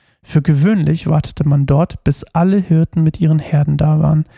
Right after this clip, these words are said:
Erst dann wurde der Stein entfernt und die Herden getränkt.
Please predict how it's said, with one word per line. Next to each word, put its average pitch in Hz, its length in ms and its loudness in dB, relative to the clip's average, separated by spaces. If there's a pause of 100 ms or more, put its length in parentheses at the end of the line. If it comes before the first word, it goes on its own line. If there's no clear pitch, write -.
(300)
Erst - 240 -2
dann 165 200 0
wurde 151 180 -2
der - 120 -4
Stein - 260 0
entfernt 160 520 0
und 151 160 0
die 156 100 0
Herden 147 380 0
getränkt. 151 560 -2